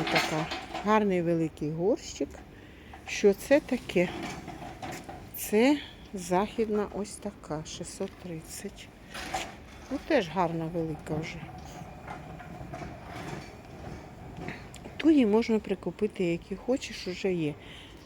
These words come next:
Ти, вісімсот сімдесят гривень, дивіться, ялівець, оце такий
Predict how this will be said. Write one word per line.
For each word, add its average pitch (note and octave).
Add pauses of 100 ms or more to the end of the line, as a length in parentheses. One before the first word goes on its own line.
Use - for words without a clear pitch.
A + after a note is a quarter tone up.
(120)
Ти, G#3+
вісімсот F#3+
сімдесят F3
гривень, G3
дивіться, E3+
ялівець, E3
оце D#3
такий D#3+